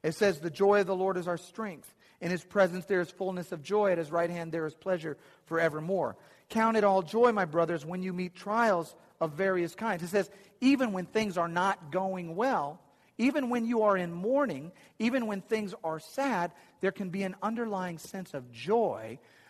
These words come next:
about the fact that there's a God who loves you and wants to deliver you and wants to save you. For the kingdom of God is righteousness, peace, and joy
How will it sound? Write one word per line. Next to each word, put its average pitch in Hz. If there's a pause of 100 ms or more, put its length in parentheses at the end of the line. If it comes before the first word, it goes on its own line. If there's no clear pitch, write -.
(120)
about 143
the 156
fact 202
that 156
there's 147
a 139
God 202
who 139
loves 214
you 139 (360)
and 160
wants 170
to 165
deliver 202
you 170
and 165
wants 160
to 208
save 285
you. 123 (1700)
For 180
the 185
kingdom 220
of 160
God 175
is 139
righteousness, 170
peace, 156 (180)
and 123
joy 117